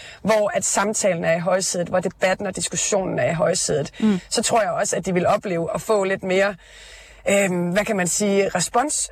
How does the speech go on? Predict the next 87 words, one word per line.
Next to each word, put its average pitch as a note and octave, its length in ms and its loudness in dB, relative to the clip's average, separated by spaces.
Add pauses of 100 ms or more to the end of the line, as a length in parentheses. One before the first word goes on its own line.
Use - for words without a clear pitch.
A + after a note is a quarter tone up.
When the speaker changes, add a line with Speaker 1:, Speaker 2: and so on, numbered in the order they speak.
Speaker 1:
øh, G3 260 2
fra G3 140 0
politikerne, G3 580 -2
hvis F#3+ 300 -4
man F#3 180 -2
rent F#3 180 -2
faktisk F3 260 0
brugte F#3+ 260 -2
nogle F#3 220 0
af F3 80 0
de F#3 140 -2
virkemidler, E3+ 480 2
der - 100 0
er C3 160 0
de E3+ 80 -6
gængse D#3 340 -2
almindelige C#3 500 0
Speaker 2:
Og, G#3 60 4
og - 20 4
Speaker 1:
virkemidler. G3 160 2
Speaker 2:
Maja F#3 200 2
Speaker 1:
Fordi F#3+ 200 0
Speaker 2:
Mercado, G3 140 4
Speaker 1:
det - 100 4
her - 80 2
med A3 80 2
Speaker 2:
det A#3 60 4
er A3+ 40 4
Speaker 1:
bare - 60 4
at G3+ 60 2
Speaker 2:
jo F#3 60 0
Speaker 1:
stå G3+ 100 2
og F#3+ 240 0
råbe G#3 320 2
et F3 80 -4
slogan, F#3 380 0
det F#3 80 -8
er F#3+ 40 -4
der F#3 60 2
jo D#3 60 0
ingen, F#3 140 -4
der F3 60 -6
gider D#3+ 160 -6
at E3 60 -2
høre F3 140 -2
på. - 220 -8
Speaker 2:
Ej, G3 180 2
og, F#3+ 120 4
og G3 120 0
det A3 60 2
er A3 40 4
jo, G3+ 160 2
det F#3+ 100 -2
er A3 40 6
jo G3 80 2
fair G#3+ 220 0
nok G3+ 240 2
at, E3 280 2
at E3 60 2
mene G3+ 260 4
det, G3 140 2
men F#3 120 2
man, F3+ 100 2
kunne G3+ 180 2
man G3 120 4
ikke A3+ 260 2
omvendt A#3+ 600 0
sige, A3+ 400 2
at F3 160 0
det G3 60 4
er F3+ 40 6
jo F3 100 2
en E3 160 0
ret, A#3 220 0
øh, F3 140 2
voldsom G#3 360 0
situation, G3 480 0
vi F3 80 -2
ser F3+ 140 0
ind C#4+ 200 2
i G#3+ 100 4
omkring, F3+ 360 0
øh, F3 100 0
klimaet? G#3+ 460 2
Vi F#3+ 80 0
har F#3 180 2
allerede, G#3 360 2